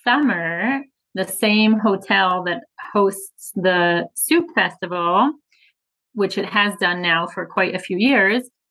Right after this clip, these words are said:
decided to try a summer version, which was the Focaccia Festival. And last year was the first one,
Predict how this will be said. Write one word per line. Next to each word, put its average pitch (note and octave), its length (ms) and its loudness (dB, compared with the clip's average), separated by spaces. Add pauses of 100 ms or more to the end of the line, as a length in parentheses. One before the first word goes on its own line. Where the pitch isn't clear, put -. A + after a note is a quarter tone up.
(180)
decided G3 440 -2
to F#3 100 -14
try F3+ 460 -2
a F3 160 -6 (120)
summer B3 300 2
version, F3 680 -2 (260)
which F#3 340 -2
was F3 260 0 (120)
the F3 360 0 (140)
Focaccia F3 840 -2 (100)
Festival. F3 640 -6 (840)
And F#3+ 140 2
last A3 340 0
year A3 120 0
was F#3+ 160 -4
the F3+ 180 -2
first A3 320 2
one, F3+ 540 2